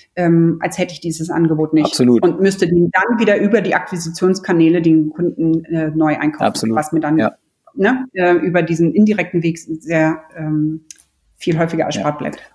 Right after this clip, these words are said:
Speaker 2: Und auch das sind, glaub ich, wieder individuelle Punkte. Das mu-, das muss sich jedes Unternehmen, glaub ich, wieder fragen, was sind Anknüpfungspunkte, die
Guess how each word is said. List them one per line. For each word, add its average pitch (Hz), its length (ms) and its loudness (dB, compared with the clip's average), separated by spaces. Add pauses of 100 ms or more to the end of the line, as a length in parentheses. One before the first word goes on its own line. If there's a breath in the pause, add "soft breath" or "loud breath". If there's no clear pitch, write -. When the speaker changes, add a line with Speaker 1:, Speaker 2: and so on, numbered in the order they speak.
(120)
Speaker 2:
Und 113 100 0
auch 107 80 2
das 123 140 2
sind, 139 140 0
glaub 123 100 0
ich, 113 100 -6
wieder 120 220 2
individuelle 117 460 2
Punkte. - 280 -6
Das 104 200 -4
mu-, 120 100 -2
das 104 220 -4
muss 120 160 -6
sich 123 100 -6
jedes 117 220 0
Unternehmen, 123 480 2
glaub 113 140 0
ich, - 120 -10
wieder 113 180 0
fragen, 117 400 0 (580)
was 123 180 2
sind 131 140 0
Anknüpfungspunkte, 120 760 0
die 120 480 4